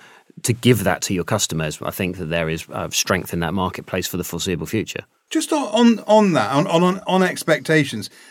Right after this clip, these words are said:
Speaker 2: how, how much in the, in the pub restaurant world is tourism, and how much is it people moving, you know, is the, is more people living in that part of the world?
Speaker 1: I think that the, the Southwest is about visitors.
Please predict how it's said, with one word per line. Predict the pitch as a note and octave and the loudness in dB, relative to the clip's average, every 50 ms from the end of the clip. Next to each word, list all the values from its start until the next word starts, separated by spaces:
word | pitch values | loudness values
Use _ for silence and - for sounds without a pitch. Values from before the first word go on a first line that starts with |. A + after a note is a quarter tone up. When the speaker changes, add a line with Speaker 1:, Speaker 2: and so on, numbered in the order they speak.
| - - | -8 -6
Speaker 2:
how, | - B3+ C#4 - | -6 -6 -6 -6
how | - - D4+ D4+ E4 E4+ | -2 0 2 2 4 4
much | F4 A#3+ G3+ E3 - | 2 0 0 2 4
in | G3 F#3 | 4 4
the, | E3+ C#3+ C3+ - | 4 4 2 0
in | F3+ F3+ E3+ | 0 2 4
the | D#3 C#3+ | 4 2
pub | C3 - - - F#3 E3+ C#3+ A2+ A2 _ _ _ _ _ - | 0 -4 -2 2 2 2 2 2 -4 _ _ _ _ _ -4
restaurant | D3+ D#3+ D3+ D3+ - C#3 B2 A#2+ G#2+ | -2 -2 0 0 0 0 2 2 2
world | A#2 A2 G#2 G#2 G#2 | 2 2 2 2 0
is | A#2+ A#2 A#2 A2+ - _ _ | 0 0 0 -2 -8 _ _
tourism, | - - F3+ E3 D#3 C3+ A2+ G#2 - B2 B2 | 0 6 8 8 8 8 6 4 0 0 0
and | B2+ C3+ | 2 4
how | C#3+ D3+ | 4 4
much | D3+ C#3+ B2+ A#2+ | 4 2 2 0
is | C#3+ C3 | -2 -2
it | C3+ C#3 C3+ | -2 -4 -2
people | - F3 D#3+ C#3 D3 C#3+ C#3 | 0 0 0 2 2 2 4
moving, | C3+ C3+ C#3 D3 D3+ D3 C#3+ C3+ A2 A2+ B2 A#2 A#2 A#2 - - _ | 4 6 8 8 10 10 8 8 4 0 0 -2 -2 -4 -8 -10 _
you | - C3+ | -2 0
know, | B2+ | 2
is | B2 A#2 | 2 2
the, | A#2+ C#3+ C#3+ | 0 -2 -2
is | C#3 C#3+ C#3 C#3 B2+ C#3 B2+ | -2 -4 -4 -2 -2 -2 2
more | C3 C#3 D3+ D3+ D3+ D3 | 4 6 8 8 8 6
people | - D3 C3+ A#2 C3 | 6 4 2 2 2
living | B2 A#2+ C3+ D3+ C#3+ A2+ A#2+ G#2 F#2+ F#2+ F#2+ F#2+ - - _ _ _ | 2 4 4 4 4 4 2 0 0 -2 -4 -6 -10 -18 _ _ _
in | - B2+ A2+ | -4 -2 0
that | A2 G#2+ F#2+ - | 0 -2 -2 -6
part | - - G#2 F#2+ F#2 | -6 -8 -8 -8 -8
of | - | -10
the | - F2 | -12 -12
world? | E2+ F2 E2+ - - - - - | -12 -12 -12 -12 -12 -14 -6 -2
Speaker 1:
I | - F2 | -2 2
think | - - G2 E2+ - | 4 4 2 4 2
that | - E2 D#2 - | 2 0 2 2
the, | F2 E2 D#2+ | 2 0 0
the | D2 F2 - E2+ | -2 -2 -2 0
Southwest | E2+ - G#2 F2 D#2+ - - F2 E2 - - - | 2 4 4 2 2 2 0 0 0 -2 -4 -8
is | |
about | C#2+ C#2+ C2+ D2+ C#2+ | -6 -6 -6 -4 -4
visitors. | C#2+ E2+ D#2+ C#2+ C2+ - - A#1+ A#1 - - | -4 -4 -4 -6 -6 -8 -8 -8 -8 -10 -12